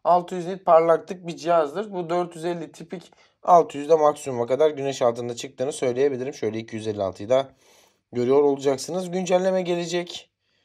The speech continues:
Açılış itibariyle şu an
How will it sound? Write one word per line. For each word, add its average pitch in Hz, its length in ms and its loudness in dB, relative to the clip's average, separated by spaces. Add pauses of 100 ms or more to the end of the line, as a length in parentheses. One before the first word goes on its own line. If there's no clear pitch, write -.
(520)
Açılış 151 560 -4
itibariyle 135 680 2
şu 135 220 -4
an 131 200 2